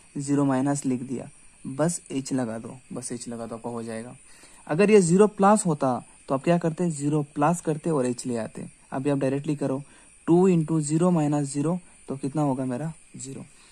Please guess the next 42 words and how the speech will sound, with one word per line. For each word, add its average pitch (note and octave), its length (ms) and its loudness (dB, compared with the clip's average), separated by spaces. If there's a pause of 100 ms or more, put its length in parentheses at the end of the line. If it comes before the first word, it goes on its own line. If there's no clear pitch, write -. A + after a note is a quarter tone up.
(300)
तो D#3 80 -2
दोनों D3+ 260 4
limit F3 260 4
exist F3+ 320 0
कर G3 140 4
रहा E3 120 4
है D#3 60 2
ना, F3+ 160 0 (260)
तो C#3 260 -2
इसका D3 220 -4
मतलब D#3 340 0 (160)
ला-, C3 300 0
right C#3 220 -2
left E3+ 240 -2
दोनों, E3+ 200 2 (320)
दो, C#3+ 100 0
right C#3 260 0
side F3 140 -2
का F#3 100 0
limit D#3+ 280 0
और E3+ 60 0
left C#3 200 0
side E3+ 140 -4
का F3 100 -2
limit D3+ 240 0
दोनों D3 220 0
equal E3 300 0
है, E3 120 0 (340)
therefore C#3 380 -2
क्या D#3 120 0
होगा? D3 220 0
limit C#3+ 500 0
exist B2+ 400 -6
होगा, B2+ 220 -4 (800)
है D#3+ 80 -2
ना, F#3+ 60 2 (140)
आपका D3 180 -2
limit D3+ 240 4
exist D#3+ 340 -2
हो D#3 60 -2
रहा D3 100 -2
है। D#3 80 -8